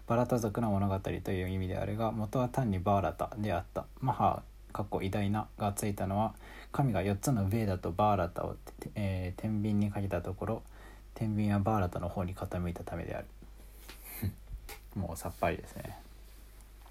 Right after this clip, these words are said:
ただこれが、えー、ラーマーヤナと共にインド二大叙事詩と称され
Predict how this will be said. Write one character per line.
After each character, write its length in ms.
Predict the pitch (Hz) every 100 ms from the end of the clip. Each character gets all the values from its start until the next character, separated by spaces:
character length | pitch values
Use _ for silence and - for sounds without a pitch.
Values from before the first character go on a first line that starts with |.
| - - - - - - -
た 40 |
だ 100 | 95
こ 100 | 120
れ 320 | 120 120 117
が、 400 | 117 110 98 - - - - - - - - - - - - - - - - - - -
え 680 | 120 104 98 95 92 90 87 - - - - - - - - -
ー、 40 | 123
ラ 220 | 120 135
ー 40 |
マ 240 | 143 147 131
ー 20 |
ヤ 140 | 98
ナ 160 | 92 87
と 160 | - 98
共 340 | - 98 101
に 200 | 98 113
イ 40 |
ン 80 | 139
ド 100 | 98
二 160 | 92 92
大 220 | 110 104
叙 120 | 104
事 140 | 101 98
詩 160 | -
と 160 | 98 92
称 240 | - 95
さ 160 | 92 104
れ 160 | 104